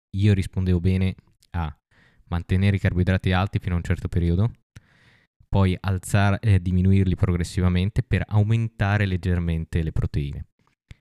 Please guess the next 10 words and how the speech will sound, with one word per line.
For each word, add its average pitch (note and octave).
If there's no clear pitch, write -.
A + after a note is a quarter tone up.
Comunque A#2+
si -
creava G#2+
un G#2
deficit F#2
calorico, E2+
cioè F2+
per F2+
quanto F#2
consumavo, F#2+